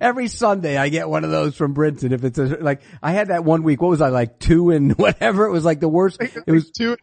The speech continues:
Speaker 2: nine, and I sent Pete a screenshot of his, of his face, and then, like, the, those, the, the record, and then a gif. It was like, "You hate to see it." Um, last week, three and four for me. I don't know how I went three and four. I went,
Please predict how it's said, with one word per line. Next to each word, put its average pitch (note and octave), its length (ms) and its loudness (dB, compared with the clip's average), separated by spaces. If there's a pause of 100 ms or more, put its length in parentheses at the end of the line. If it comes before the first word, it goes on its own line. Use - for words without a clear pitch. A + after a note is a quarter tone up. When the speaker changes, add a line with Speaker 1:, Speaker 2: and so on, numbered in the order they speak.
Speaker 2:
nine, F#3+ 500 -2
and F#3 100 -4
I F#3 100 0
sent G3 260 -2
Pete F#3+ 140 -4
a - 20 -2
screenshot F#3+ 520 -4
of D#3+ 80 -4
his, D3+ 220 -6 (180)
of D3+ 120 -6
his F#3 240 2
face, F3 500 -2 (180)
and E3 160 -4
then, E3+ 180 0
like, E3 280 -2
the, E3 200 -2
those, D3+ 340 -2
the, D3+ 340 0
the D3+ 140 -2
record, D#3 500 -2 (160)
and E3 160 -2
then F3+ 100 2
a D#3+ 120 2
gif. E3 320 0
It E3 60 -2
was D3 120 -2
like, D3 160 0
"You C3+ 240 -4
hate D3+ 220 -2
to D#3 100 -6
see F3 240 0
it." C#3 220 -2 (340)
Um, D#3 540 0 (120)
last F3+ 360 -2
week, F#3+ 260 -4
three A3 300 -4
and G#3 100 -4
four G3+ 240 2
for F3 100 -6
me. D#3+ 140 -4
I E3 280 -2
don't C3 180 -10
know B2 100 -10
how C3+ 180 -6
I C3+ 40 -8
went B2+ 160 -12
three C3+ 140 -14
and A2+ 80 -18
four. C3+ 140 -12
I F3 60 -2
went, B3 240 -2